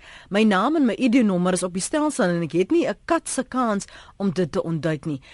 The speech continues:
Elke sent wat in my pri-, bankrekening beland, weet sars van. Ek sê dis die privaat sektor wat so oneerlik is. Die ryk mense is die wat die meeste belasting ontduik. En die mense wat op straat goed verkoop, hare sny en foto's neem, betaal ook nie belasting nie.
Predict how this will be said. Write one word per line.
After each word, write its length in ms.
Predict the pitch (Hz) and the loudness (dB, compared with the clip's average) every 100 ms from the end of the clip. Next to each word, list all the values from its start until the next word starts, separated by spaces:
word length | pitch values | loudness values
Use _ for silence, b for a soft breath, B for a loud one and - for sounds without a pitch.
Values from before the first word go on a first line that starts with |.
| b - | b -4
Elke 320 | 277 349 349 | -2 0 0
sent 420 | - 349 277 202 | 0 2 2 2
wat 180 | 170 - | -2 -2
in 80 | 190 | -2
my 120 | 180 | -2
pri-, 240 | - 190 165 | -2 -6 -6
bankrekening 760 | 160 170 233 269 220 220 214 175 | -4 -2 0 0 0 0 0 0
beland, 380 | 160 156 262 185 | 0 0 0 -2
weet 240 | 160 208 - | 0 0 2
sars 320 | 220 185 - | 0 -2 -4
van. 140 | 151 117 b b b - | -6 -8 b b b 0
Ek 160 | 311 | 0
sê 360 | - 330 330 240 | 0 2 4 2
dis 140 | 214 | 0
die 80 | 190 | -2
privaat 460 | - 180 277 302 - | -4 -2 2 2 2
sektor 360 | 277 269 254 | -2 0 0
wat 220 | 185 170 - | 2 -2 -2
so 140 | 175 | -6
oneerlik 540 | 151 - 190 160 165 143 | -6 -2 -2 0 -2 -4
is. 180 | 151 b b - | -8 b b -6
Die 100 | 170 | 0
ryk 260 | 170 254 311 | 2 4 4
mense 340 | 269 247 220 | 6 6 2
is 100 | 185 | 0
die 160 | 156 196 | 0 2
wat 100 | 185 | 2
die 100 | 170 | 0
meeste 440 | 160 202 220 220 | 2 2 2 0
belasting 480 | 190 151 143 - 170 | 0 -2 -4 -6 -6
ontduik. 480 | 175 160 147 143 - B B B | -2 0 0 -2 -6 B B B
En 100 | 196 | 2
die 100 | 196 | 4
mense 340 | 196 214 247 | 4 2 2
wat 160 | 202 196 | 0 -2
op 120 | 233 | -4
straat 380 | - 294 247 254 | -2 2 2 0
goed 200 | - 202 | -6 -4
verkoop, 400 | 240 196 311 - - | -4 -2 -2 -2 -8
hare 340 | 143 180 214 | -2 0 0
sny 260 | - 226 208 | 0 0 -2
en 80 | 160 | -2
foto's 400 | - 285 247 226 | -2 -2 0 0
neem, 180 | 269 | 0
betaal 340 | 190 - 185 - | 0 0 0 2
ook 180 | 240 262 | 0 2
nie 100 | 233 | 2
belasting 460 | 180 139 - 160 | 2 -2 -4 -6
nie. 140 | 156 | -6